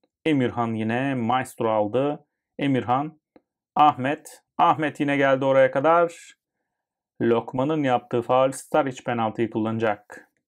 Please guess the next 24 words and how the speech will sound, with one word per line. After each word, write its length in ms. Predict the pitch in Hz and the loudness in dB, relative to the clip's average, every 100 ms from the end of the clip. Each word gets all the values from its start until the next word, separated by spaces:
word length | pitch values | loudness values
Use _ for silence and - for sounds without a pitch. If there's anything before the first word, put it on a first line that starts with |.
| _ _ _ _ _ | _ _ _ _ _
Staric 460 | - - 160 120 - | -14 -2 0 0 -8
sol 260 | - 139 123 | -6 -2 0
ayaklı 380 | 113 107 120 | 0 -2 -4
bir 80 | 113 | -4
isim. 460 | 110 - 160 175 _ _ _ _ _ _ _ _ _ _ - | -4 -2 -2 -2 _ _ _ _ _ _ _ _ _ _ -20
Staric'le 600 | - - 120 107 - 131 | -10 -4 -2 -4 -6 -6
seneye 640 | 117 113 123 139 139 - _ _ - | -4 -4 -4 -4 -6 -10 _ _ -14
devam 500 | 113 113 117 160 156 | -4 -2 2 2 2
da 80 | 120 | 0
edebiliriz 480 | 107 104 98 95 98 | 0 -4 -4 -4 -2
aslında. 560 | 101 - 101 101 101 | -2 -4 -6 -4 -2
Hiç 160 | 127 - | -4 -6
fena 380 | 113 110 113 113 | -6 -4 -4 -4
oynamıyor. 580 | 117 120 110 101 127 - _ _ _ _ _ _ _ _ - | -2 -2 -4 -6 -8 -12 _ _ _ _ _ _ _ _ -10
Ama 180 | 131 139 | -8 -2
para 220 | 139 143 | 0 2
da 100 | 127 | 0
kazanabiliriz 680 | 107 104 98 92 95 92 92 | -4 -6 -8 -8 -8 -10 -8
ondan. 300 | 92 95 101 | -6 -6 -6
Öyle 200 | 104 101 | -6 -6
bir 60 | |
seçenek 480 | - 98 95 95 - | -8 -8 -8 -10 -4
de 80 | 104 | -2
var. 180 | 151 | -2